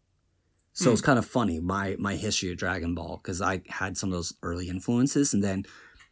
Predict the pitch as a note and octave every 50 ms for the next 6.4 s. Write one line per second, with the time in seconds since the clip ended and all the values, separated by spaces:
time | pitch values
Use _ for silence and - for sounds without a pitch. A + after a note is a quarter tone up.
0 | _ _ - A2 G#2+ G#2+ F#2 G#2 G#2 G2+ - - F#2 G2 G2 F#2 G2 F#2 F#2 F#2
1 | F2+ - - - - B2 A#2+ A#2+ - - F#2+ F#2 - - - F2 E2 D#2+ - -
2 | - F#2+ F#2+ F#2+ F#2 F2 F2 E2+ F2 F2+ - F#2 F#2 F#2 F2 E2+ F2 F#2 F2+ E2+
3 | E2+ G2 G#2+ G#2 F#2 D#2 - C#2+ - - - G#2+ G#2 - A#2 A#2 A#2+ A2 - B2+
4 | A2 G2+ - G#2 G2+ G2+ - G#2 G2 F#2 - - G2 F2+ F2 - - G#2+ A#2+ C#3
5 | D3 D3 D#3 D#3+ D#3+ E3+ - - - - - - - G#2 F#2 F2 F#2+ F#2+ G2 F#2+
6 | - - G#2 G2+ F#2+ - - G2